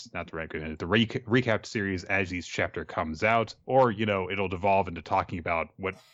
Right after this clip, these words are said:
fanfic ships are really popular. Uh, that happened earlier this week. But, uh, all sorts of fun stuff happens on there, and also you can use that to find the Google Doc that is maintained by Ninja X three I, which keeps track of all sorts of helpful statistics,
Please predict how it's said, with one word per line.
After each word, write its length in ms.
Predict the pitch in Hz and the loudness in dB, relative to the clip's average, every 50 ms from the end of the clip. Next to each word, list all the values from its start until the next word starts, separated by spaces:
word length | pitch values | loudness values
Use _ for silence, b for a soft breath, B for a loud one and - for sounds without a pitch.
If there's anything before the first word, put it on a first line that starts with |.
| _ _ - | _ _ -6
fanfic 440 | - 101 87 87 85 - 98 87 - | 0 0 0 0 0 -2 -6 -6 -6
ships 280 | - - 76 73 - - | -6 -8 -8 -8 -8 -8
are 160 | 80 73 76 _ - | -10 -10 -10 _ -8
really 180 | 90 80 78 | -6 -4 -4
popular. 540 | 76 - 90 80 76 - 85 73 73 71 - b b b b b b | -2 2 2 2 2 0 -4 -6 -6 -8 -8 b b b b b b
Uh, 200 | 82 78 76 78 - | -2 0 0 0 0
that 200 | - 80 76 - | 0 0 0 0
happened 320 | - 82 78 73 - - - | 0 -2 -2 -2 -4 -8 -8
earlier 240 | 78 73 71 71 71 | -8 -6 -6 -8 -10
this 220 | 73 71 - - | -10 -12 -12 -12
week. 160 | 82 80 B B B B B | -12 -12 B B B B B
But, 200 | - 95 87 - B B B B B | 4 4 4 2 B B B B B
uh, 300 | 117 113 120 117 113 120 - _ _ b b b b b b b b b b b b b | 4 6 8 8 6 6 2 _ _ b b b b b b b b b b b b b
all 140 | 160 180 175 | 2 2 4
sorts 200 | - 185 147 127 | 4 4 0 0
of 60 | 123 | 0
fun 120 | - 147 127 | -2 -2 0
stuff 200 | - 147 135 131 | 2 0 2 2
happens 240 | 135 131 123 110 120 | 2 0 0 0 0
on 100 | 120 117 | 0 2
there, 220 | 113 110 107 107 | 2 2 2 2
and 80 | 107 117 | 2 2
also 220 | 123 120 117 120 | 0 0 0 -6
you 60 | 113 | -8
can 100 | 110 110 | -6 -2
use 180 | 107 113 107 - | -2 -2 -2 -2
that 160 | 107 101 - | -6 -6 -6
to 80 | 104 95 | -8 -12
find 680 | - - 110 101 101 98 98 95 95 95 95 90 - - - _ | -6 -4 -2 0 0 0 0 -2 -2 -2 -2 -4 -4 -8 -16 _
the 540 | 107 92 - 107 101 98 98 95 95 95 95 92 95 | -18 -10 -6 -4 -2 -2 -2 0 0 -2 -2 -2 4
Google 240 | 117 135 143 135 123 | 4 6 6 6 6
Doc 340 | 123 120 120 120 117 120 - | 6 6 6 6 4 2 -2
that 60 | 104 | -4
is 120 | 90 85 | -4 -2
maintained 380 | 92 90 92 87 - 98 92 85 | -2 -2 -2 -2 -2 -2 -2 -2
by 100 | 85 80 | -2 -2
Ninja 240 | 85 92 85 - 87 | -2 -2 -2 -2 -4
X 160 | 82 - - | -4 -6 -6
three 160 | - 90 87 | -4 -2 2
I, 200 | 87 90 101 98 | 4 4 4 4
which 200 | 87 78 - - | 2 -2 -6 -8
keeps 180 | - - 87 - | -10 -8 -8 -2
track 180 | - 90 - | -2 -2 -2
of 80 | - 85 | 0 0
all 120 | 87 92 | 0 0
sorts 240 | 90 - 95 87 - | 0 0 -2 -2 0
of 40 | - | 0
helpful 240 | 101 92 - - 78 | -2 -2 -2 -4 -6
statistics, 640 | - - - - - 170 151 - 160 147 - - | -6 -6 -2 4 6 6 6 6 4 2 2 -2